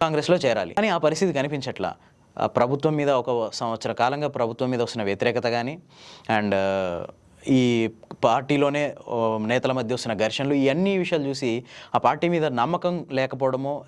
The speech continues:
ఎందుకు అనవసరంగా రాజకీయ భవిష్యత్తును పాడు చేసుకోవడం అన్న ఉద్దేశంతో చాలామంది చేరదాం అనుకున్న వాళ్ళు కూడా లాస్ట్ మినిట్‌లో డ్రాప్ అయిపోయారు. Already చేరిన వాళ్ళల్లో కూడా కొద్దిమంది కాంగ్రెస్లో ఉన్నామా, బీఆర్ఎస్లో ఉన్నామా అనే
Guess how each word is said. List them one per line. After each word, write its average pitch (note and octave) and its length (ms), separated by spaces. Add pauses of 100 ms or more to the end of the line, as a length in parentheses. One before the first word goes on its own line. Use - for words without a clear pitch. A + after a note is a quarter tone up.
ఎందుకు D3+ 300
అనవసరంగా C#3+ 540
రాజకీయ B2 320
భవిష్యత్తును B2+ 340
పాడు A#2 240
చేసుకోవడం C3 400
అన్న A#2+ 160
ఉద్దేశంతో A#2+ 680 (340)
చాలామంది D#3+ 400 (100)
చేరదాం G3+ 320
అనుకున్న F3+ 280
వాళ్ళు D#3 140
కూడా D#3 220
లాస్ట్ C3+ 320
మినిట్‌లో D3 280
డ్రాప్ B2 300
అయిపోయారు. F#2+ 300 (360)
Already G3+ 260 (120)
చేరిన G#3+ 240
వాళ్ళల్లో F#3 380
కూడా F3 180
కొద్దిమంది D3+ 540 (220)
కాంగ్రెస్లో D#3+ 440
ఉన్నామా, D#3 360
బీఆర్ఎస్లో C#3+ 600
ఉన్నామా D3 480
అనే C#3 240